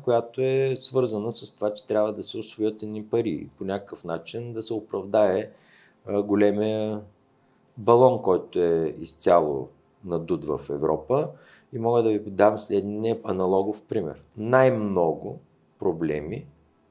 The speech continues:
показаха, че имат и показаха, че могат да издевателстват върху гражданите най-задлъжнялите в Европа страни. Фалирала Гърция, абсолютно фалирала държава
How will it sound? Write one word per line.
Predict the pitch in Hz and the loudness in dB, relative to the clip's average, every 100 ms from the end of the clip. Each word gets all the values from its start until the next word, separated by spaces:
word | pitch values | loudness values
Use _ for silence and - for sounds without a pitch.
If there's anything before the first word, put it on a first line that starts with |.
| _ _ _ _ _ _ _ _ _ - | _ _ _ _ _ _ _ _ _ -8
показаха, | - 101 120 117 - 95 | -2 6 6 4 0 -2
че | - 82 | -2 -4
имат | 76 92 135 143 - - _ _ _ _ _ - | -4 -2 -4 -6 -20 -20 _ _ _ _ _ -10
и | - | -8
показаха, | 95 107 110 101 104 | -2 4 4 4 -2
че | - | -2
могат | 98 101 95 | 0 2 2
да | 90 | 0
издевателстват | 85 85 87 95 95 87 85 78 | -2 0 2 2 2 -4 -4 -2
върху | 80 76 | -4 -4
гражданите | 73 85 95 110 120 120 | -2 2 2 0 -4 -4
най-задлъжнялите | 104 101 104 98 104 101 117 98 85 - | -4 -2 -4 0 2 2 2 0 -2 -6
в | 101 | -6
Европа | 95 98 95 | -4 -4 -6
страни. | - 104 92 71 - - _ - | -6 -4 -4 -6 -12 -20 _ -6
Фалирала | - 117 110 92 80 71 | 4 8 8 8 6 0
Гърция, | 73 67 - 101 127 - _ _ _ | -4 -4 -4 -2 -4 -8 _ _ _
абсолютно | 76 - - 165 - - | -12 -4 4 4 4 -2
фалирала | - 58 55 53 - | -8 -8 -8 -10 -10
държава | 62 69 62 71 | -8 -6 -6 -8